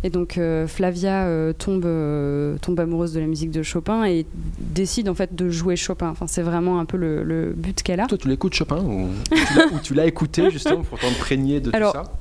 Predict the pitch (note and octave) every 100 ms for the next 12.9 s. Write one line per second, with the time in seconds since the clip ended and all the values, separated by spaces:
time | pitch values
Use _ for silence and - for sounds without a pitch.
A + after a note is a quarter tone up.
0 | - G3+ F#3+ F3+ F3 F3 E3+ E3+ G3 F#3
1 | F3 A#3+ C#4+ C4 A#3 G3+ F#3+ G3+ - F#3
2 | F3+ G3 G3+ A#3 A#3+ A3+ A#3 A3+ A3+ A3
3 | G#3 - A3 A#3+ A#3+ - - G3+ F#3 F3+
4 | F3 F3 G3+ G3+ F#3 G3 F#3 F3 F3 G#3
5 | D4 - - - F#3+ F#3 F#3+ G3 A3+ A3
6 | - G3 - F3 F3 D#3 D#3+ D3 D3 D#2+
7 | - - E3+ G#3 F#3+ B3 B3 - G3 D#3+
8 | E3+ E3+ E3 A3+ D4+ G3+ - G#3 G3 F3+
9 | F3+ A3+ G#3 F3 - G3 - G3+ F#3+ F3+
10 | F3+ - F#3+ F3+ F#3 E3+ F3 E3+ G#3+ -
11 | - - - - - F#3 F3 E3+ E3 E3
12 | G3+ G3 F#3+ G3+ G3 G3 F#3+ F#3